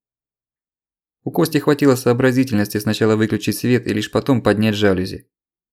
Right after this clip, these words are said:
"Быстро открывай", прошептал Максимов, давясь от натуги словами. Скрипнули распахнутые створки, ещё повезло, что открывались вовнутрь,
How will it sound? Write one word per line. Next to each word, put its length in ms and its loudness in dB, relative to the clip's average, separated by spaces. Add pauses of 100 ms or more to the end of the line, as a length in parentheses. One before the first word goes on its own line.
(240)
"Быстро 320 -2
открывай", 500 -2 (340)
прошептал 420 0
Максимов, 500 0
давясь 420 2
от 100 -6
натуги 340 -2
словами. 640 -2 (680)
Скрипнули 480 -2
распахнутые 600 0
створки, 640 -2 (100)
ещё 240 -2
повезло, 320 0
что 160 -2
открывались 500 2
вовнутрь, 420 0